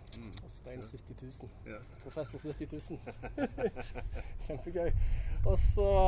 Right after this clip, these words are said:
Speaker 2: er det at studentene er bare så sinnssykt der. De bare vil det. De vil sykt mye. Det er bare så kjekt. Og så er det jo kult også å undervise i, i en annen kultur.
Speaker 1: Mm.
Speaker 2: Liksom, å være her,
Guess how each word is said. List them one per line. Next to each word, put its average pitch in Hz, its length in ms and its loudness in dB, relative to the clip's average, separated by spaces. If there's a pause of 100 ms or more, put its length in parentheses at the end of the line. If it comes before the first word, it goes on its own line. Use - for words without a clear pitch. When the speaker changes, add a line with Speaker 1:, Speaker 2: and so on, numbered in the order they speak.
(140)
Speaker 2:
er - 200 12
det 196 100 12
at - 140 12
studentene - 600 8
er 151 120 6
bare 139 260 10
så 156 200 2 (480)
sinnssykt - 580 4
der. 139 240 -6 (260)
De 143 100 -6
bare 139 320 -6
vil 139 220 -8
det. 170 140 -8 (120)
De 160 60 -12
vil 180 240 -6 (300)
sykt - 540 -10
mye. 135 340 -12
Det 151 80 -14
er 151 40 -14
bare 147 160 -10
så 160 160 -10 (580)
kjekt. - 340 -10
Og 151 60 -12
så 165 80 -8
er 160 40 0
det 175 120 -2
jo 160 80 -8
kult 180 260 -8
også 165 180 -4
å 160 60 -4
undervise 135 560 -8
i, 120 540 -6 (540)
i 139 160 -2
en 131 100 -2
annen 127 160 -4
kultur. - 460 -8 (440)
Speaker 1:
Mm. 107 140 -14 (360)
Speaker 2:
Liksom, 113 380 -14 (380)
å 123 80 -18
være 123 300 -12
her, 117 300 -10